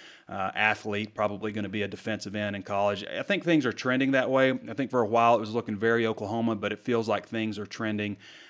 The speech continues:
uh, Arkansas's favor for Blaine Toll right now, who plans to make a decision, plans to make a decision before senior season starts, and, uh, got a Tennessee visit and not gonna visit Oklahoma officially.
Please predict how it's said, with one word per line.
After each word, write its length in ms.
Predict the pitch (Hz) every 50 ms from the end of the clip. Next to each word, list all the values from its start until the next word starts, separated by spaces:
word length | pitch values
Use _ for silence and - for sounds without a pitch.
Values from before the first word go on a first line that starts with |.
| - -
uh, 240 | - 104 104 101 101 -
Arkansas's 540 | 110 117 113 120 107 - - 107 101 101 -
favor 480 | - - 110 107 104 95 101 101 98
for 180 | 92 - - 101
Blaine 360 | 95 95 101 101 95 95 95
Toll 260 | - - 101 98 95
right 260 | 95 98 95 95 92
now, 200 | 107 104 98 98
who 260 | 95 117 127 117 117 113 - _ -
plans 320 | - 131 131 131 123 -
to 80 | - 120
make 300 | 113 110 110 107 104 113
a 180 | 110 107 107
decision, 1040 | 104 104 104 - - - 113 110 107 101 110 107 104 104 101 101 104 101 95 107 123 - - - - _
plans 260 | - 139 143 143 127 -
to 40 |
make 180 | 123 117 117 -
a 40 | 117
decision 720 | 107 107 - - - 123 120 110 113 110 107 104 95 - _ _ _ _ _ _ _ _ _ _ _ - _ _ - - - - - - - - _ _ _ _ _ _ _ _ _ -
before 280 | 127 - - 180 185 160
senior 260 | - 160 143 127 107
season 260 | - 147 135 120 110
starts, 480 | 92 - 110 101 101 104 - - - - -
and, 360 | 113 107 107 104 104 104 104
uh, 120 | 101 101 101
got 140 | 117 113
a 40 | 110
Tennessee 460 | - - 127 120 117 - - 127 117
visit 400 | 107 110 117 113 107 117 110 107 -
and 180 | 107 104 101
not 160 | 104 107 110 110
gonna 140 | 107 107
visit 320 | 98 104 110 104 104 107 107
Oklahoma 480 | 104 104 - 104 101 107 107 104 98
officially. 640 | 95 87 - 104 101 - - 101 95 95 92 92 92